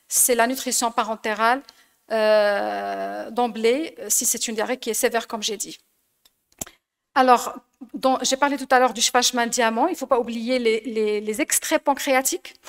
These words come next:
il ne faut pas oublier les vitamines liposolubles quand on prend en charge ce genre de malade. Et pour la granulomatose, euh, chronique, alors là, ça dépend. S'ils sont en, en diarrhée, c'est la nutrition entérale,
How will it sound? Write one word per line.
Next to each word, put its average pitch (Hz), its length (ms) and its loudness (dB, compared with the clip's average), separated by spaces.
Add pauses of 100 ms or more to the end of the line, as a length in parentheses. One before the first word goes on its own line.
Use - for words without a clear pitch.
(180)
il - 40 -14
ne 233 60 -6
faut 254 100 -6
pas 254 180 4
oublier 247 480 0
les 233 320 2
vitamines 269 560 2
liposolubles 247 640 -2
quand 240 180 -6
on 240 80 0
prend 240 240 -2
en 226 60 -2
charge 247 240 0
ce - 100 -4
genre 226 180 -4
de 220 100 -4
malade. 180 300 -8 (880)
Et 277 120 2
pour 302 340 0
la 269 220 10
granulomatose, 262 920 2
euh, 214 340 0
chronique, 247 640 -2 (420)
alors 254 500 4
là, 294 120 4
ça 302 120 2
dépend. 269 520 0
S'ils 269 320 2
sont 277 320 2
en, 233 380 4
en 247 100 4
diarrhée, 262 600 4 (280)
c'est - 180 2
la 240 120 4
nutrition 240 600 -2
entérale, 233 460 4